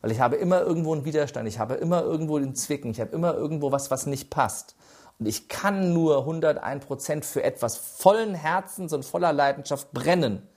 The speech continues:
wenn ich mich in meinem Werterahmen bewege. Ansonsten geht das gar nicht. Und der größte Reibungsverlust bei Menschen ist bei denen, die sagen, „Ja, aber ich muss ja den Baum fällen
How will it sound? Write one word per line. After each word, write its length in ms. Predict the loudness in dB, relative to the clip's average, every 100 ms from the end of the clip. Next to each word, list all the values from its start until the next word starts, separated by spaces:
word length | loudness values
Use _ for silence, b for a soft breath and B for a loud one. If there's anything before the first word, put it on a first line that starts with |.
| b b b b -4
wenn 100 | -2
ich 140 | 0
mich 160 | -2 -2
in 80 | 0
meinem 240 | 2 2
Werterahmen 480 | 0 0 -2 -4 -6
bewege. 380 | -8 -10 -12 -16 b b b
Ansonsten 360 | -2 -2 -2 -2
geht 160 | -2 -2
das 160 | -4
gar 160 | -6 -6
nicht. 160 | -6
Und 100 | -4
der 80 | -2
größte 460 | 2 2 2 0 2
Reibungsverlust 920 | 2 2 -2 -6 -4 0 0 0 -2
bei 140 | -2
Menschen 400 | 0 -2 -4 -4
ist 160 | -6 -2
bei 120 | -2
denen, 360 | 0 0 0 0
die 100 | 0
sagen, 420 | 2 2 0 -8 B B B B B B
„Ja, 180 | 4 4
aber 140 | 4
ich 140 | 0 2
muss 320 | 4 4 2
ja 320 | 2 2 0 -4 _ _ _ _ _ -4
den 140 | 4
Baum 260 | 6 6 2
fällen 680 | -2 -2 -2 -4 -6 -12